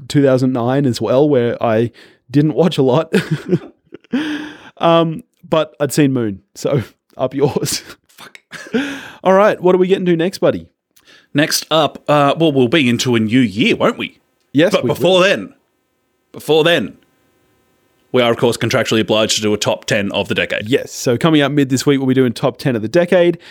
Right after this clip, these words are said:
Speaker 1: And then if you wanna play along at home, what we're getting to next week is a patron request for the film Taxi Driver.
Speaker 2: Ever heard of it?
Speaker 1: <laughs> I'm, I'm really happy to, uh, be watching that one again. First time I saw it, actually, was only about two years ago.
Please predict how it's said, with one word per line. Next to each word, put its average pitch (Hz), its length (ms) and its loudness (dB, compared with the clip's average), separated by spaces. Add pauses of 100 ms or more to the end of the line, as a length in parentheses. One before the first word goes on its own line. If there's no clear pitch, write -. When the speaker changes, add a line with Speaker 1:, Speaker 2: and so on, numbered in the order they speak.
(240)
Speaker 1:
And 180 160 2
then 190 180 2
if 190 140 0
you 196 80 4
wanna 220 160 2
play 156 160 2
along 143 220 2
at 117 80 -2
home, 165 200 2
what 160 140 4
we're 147 100 2
getting 156 220 -2
to 147 140 2
next 160 360 -2
week 131 360 0 (380)
is 127 520 4 (360)
a 123 200 2
patron 214 580 0
request 160 500 0 (120)
for 147 400 4
the 147 120 -2
film 143 400 0 (180)
Taxi - 440 -2
Driver. 95 480 -2
Speaker 2:
Ever 143 240 2
heard 147 220 2
of 170 100 2
it? 220 180 0 (140)
Speaker 1:
<laughs> - 1040 -2
I'm, 180 460 2
I'm 190 160 2
really 247 160 4
happy 180 260 2
to, 156 240 4
uh, 143 180 6
be 139 120 2
watching 156 320 2
that 117 120 0
one 104 140 -4
again. 90 480 -6
First 220 300 0
time 226 120 0
I 165 60 4
saw 165 260 4
it, 160 80 4
actually, 104 280 -2
was 110 120 -4
only 110 200 -2
about 104 180 -4
two 123 140 -4
years 135 240 -2
ago. 82 260 -10